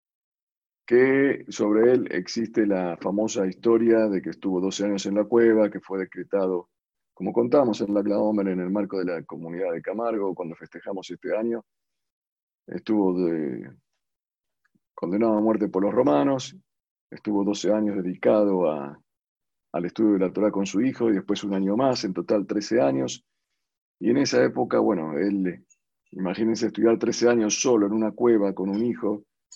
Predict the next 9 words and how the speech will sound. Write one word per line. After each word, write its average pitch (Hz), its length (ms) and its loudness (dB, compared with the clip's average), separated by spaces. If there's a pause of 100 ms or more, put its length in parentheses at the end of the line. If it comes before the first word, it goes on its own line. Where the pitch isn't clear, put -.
(460)
Eh, 67 640 -10 (300)
de 110 80 -2
acuerdo 156 400 6
a 123 40 4
la, 110 120 4
a 98 200 -4
la 104 120 -2
anécdota, 110 760 -2
que 104 180 -4